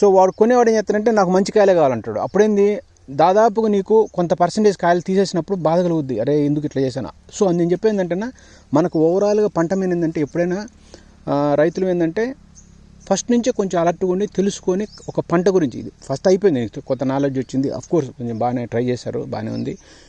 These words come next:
దీంట్లో ఇంకొంచెం పనులు చేయాలి మీరు. అలా బెల్ల-, బెల్లం పానకాలు,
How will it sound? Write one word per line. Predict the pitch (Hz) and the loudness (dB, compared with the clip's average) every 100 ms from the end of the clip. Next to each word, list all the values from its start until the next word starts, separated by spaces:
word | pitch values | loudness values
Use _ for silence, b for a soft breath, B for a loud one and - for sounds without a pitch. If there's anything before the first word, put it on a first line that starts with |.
| b - | b -2
దీంట్లో | 214 214 | -2 0
ఇంకొంచెం | 185 180 170 160 | -2 -2 -4 -2
పనులు | 156 170 | 0 2
చేయాలి | 160 139 | 0 2
మీరు. | 147 147 | 0 2
అలా | 131 135 | 2 0
బెల్ల-, | 120 131 123 | 0 -2 -2
బెల్లం | 117 127 131 | -2 0 0
పానకాలు, | 120 123 120 120 120 123 | -2 -4 -2 -2 -2 -4